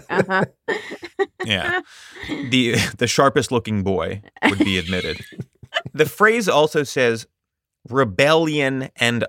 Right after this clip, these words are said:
Speaker 2: other crimes, right? Which strongly implies that the other crimes being referenced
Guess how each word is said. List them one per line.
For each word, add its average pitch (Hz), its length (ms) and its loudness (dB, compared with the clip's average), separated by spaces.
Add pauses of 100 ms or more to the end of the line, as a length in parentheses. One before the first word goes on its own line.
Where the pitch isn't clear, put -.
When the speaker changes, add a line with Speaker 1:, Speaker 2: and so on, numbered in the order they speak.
Speaker 2:
other 104 280 4
crimes, - 840 -6
right? 98 320 -2
Which 113 240 -4
strongly 180 560 0
implies 98 840 2
that 98 140 -4
the 98 180 -6 (160)
other 165 340 4
crimes 107 680 4
being 98 320 0
referenced 95 640 0